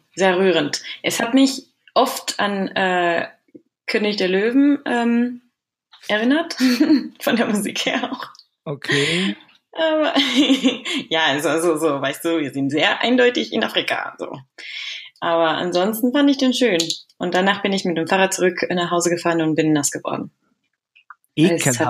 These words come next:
Speaker 1: hat heftig geregnet. Ja.
Speaker 2: Das tut mir leid.
Speaker 1: Ähm, alles gut. Aber jetzt ist wieder vorbei mit dem Regen, ganz komisch. Ja, aber der Film ging jetzt auch, ähm, über zwei Stunden.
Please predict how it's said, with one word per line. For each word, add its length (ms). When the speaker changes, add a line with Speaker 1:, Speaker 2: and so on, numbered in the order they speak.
Speaker 1:
hat 200
heftig 360
geregnet. 600
Ja. 160
Speaker 2:
Das 140
tut 180
mir 100
leid. 340
Speaker 1:
Ähm, 460
alles 260
gut. 400
Aber 680
jetzt 200
ist 80
wieder 140
vorbei 260
mit 140
dem 120
Regen, 240
ganz 180
komisch. 380
Ja, 200
aber 160
der 120
Film 260
ging 360
jetzt 300
auch, 420
ähm, 420
über 260
zwei 180
Stunden. 680